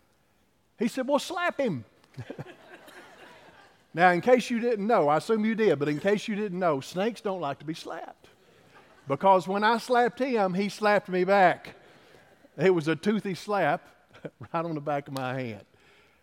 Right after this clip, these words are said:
And that's the day I joined the Snakebite Club, and that is a true story. Because it's a true story, I need to make two very quick, uh,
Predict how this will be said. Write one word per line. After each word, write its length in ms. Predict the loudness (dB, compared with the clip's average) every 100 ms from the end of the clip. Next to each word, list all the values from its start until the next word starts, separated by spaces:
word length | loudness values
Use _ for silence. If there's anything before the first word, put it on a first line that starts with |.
| _ _ _ -14
And 140 | -8 -4
that's 400 | -4 -6 -16 -20 _ _ _
the 100 | -12
day 240 | -6 -6
I 120 | -4 -8
joined 340 | -8 -10 -10
the 60 | -12
Snakebite 520 | -12 -12 -14 -16 -14
Club, 360 | -14 -14 -14
and 120 | -12 -8
that 140 | -6
is 160 | -8 -10
a 100 | -12
true 440 | -12 -10 -10 -10
story. 360 | -14 -18 -18 -20 _ _ _ _ _ _ _ -20 -20 -20 _ _ _ _ _ -12
Because 420 | -8 2 4 4
it's 120 | -2
a 60 | -8
true 220 | -4 -4
story, 300 | -4 -4 -2
I 80 | -2
need 160 | -4 -6
to 60 |
make 240 | -6 -8 -6
two 180 | -6
very 200 | -2 -4
quick, 420 | -6 -4 -4 -6 -16 _ _ _ _ _ _
uh, 60 | -20